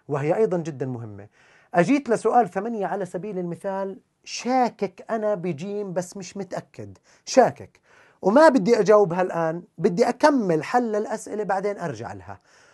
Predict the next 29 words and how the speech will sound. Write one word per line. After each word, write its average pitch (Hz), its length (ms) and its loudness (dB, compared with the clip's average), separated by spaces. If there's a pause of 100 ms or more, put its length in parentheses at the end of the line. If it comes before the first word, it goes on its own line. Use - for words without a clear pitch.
(120)
أوكي، 220 340 6
إذا 175 340 0
أنا 285 100 0
شاكك 269 500 -2
بجيم 196 380 -6
بس - 260 0
بحط 262 340 -4 (320)
نقطة 240 360 -8
هيك 214 260 -8
صغيرة 190 380 -8
عند 175 200 -6
جيم، 139 300 -6 (320)
بحط - 360 -4
أي 240 240 -4
إشارة 202 340 4
أو 175 240 2
أي 240 140 -2
علامة 202 440 -8
أنا 190 80 -10
عند 151 200 -10
جيم. 101 260 -14 (480)
ليش؟ 226 560 8
لحتى 160 640 -2 (360)
لما 180 400 2
أنا 247 300 0
آجي 175 140 -2
بدي 156 300 -4
أكمل 240 420 -2
الأسئلة 233 640 0